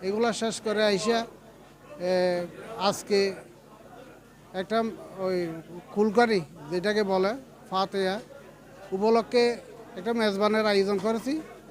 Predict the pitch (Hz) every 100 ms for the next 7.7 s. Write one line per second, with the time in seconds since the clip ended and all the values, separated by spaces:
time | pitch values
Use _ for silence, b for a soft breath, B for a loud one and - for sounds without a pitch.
0 | - - - - - - 208 220 - 247
1 | 262 277 - - - - - - - -
2 | - - - - - - - - - 262
3 | 247 262 247 226 220 165 - - - 254
4 | 233 - 262 240 254 247 254 269 233 247
5 | 269 - 269 247 339 - - - 294 302
6 | 302 294 285 247 311 311 277 262 247 277
7 | 285 285 208 220 - 277